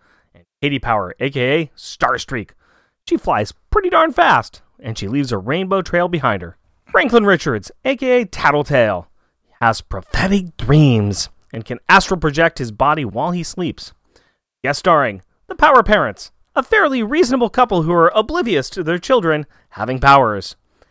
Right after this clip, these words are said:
And the New Mutants, Robert DaCosta, A K A Sunspot, a mutant who can become incredibly strong. His body absorbs the sunlight and turns black when he uses his power. Warlock,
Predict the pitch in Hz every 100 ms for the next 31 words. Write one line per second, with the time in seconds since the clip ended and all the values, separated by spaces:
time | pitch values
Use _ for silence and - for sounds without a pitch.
0 | _ _ - 254 277 247 247 240 247 262
1 | 269 135 - - _ _ 127 190 220 185
2 | - 202 202 233 226 _ _ - 117 135
3 | 135 127 147 151 - 117 92 - _ -
4 | 117 151 202 151 131 123 117 113 120 101
5 | 95 - - 269 254 - - 214 156 95
6 | 90 180 254 262 170 127 107 190 220 190
7 | - 202 131 101 95 - 180 120 - 196
8 | 185 - 110 110 110 117 113 107 - 165
9 | 82 - - 233 262 120 - -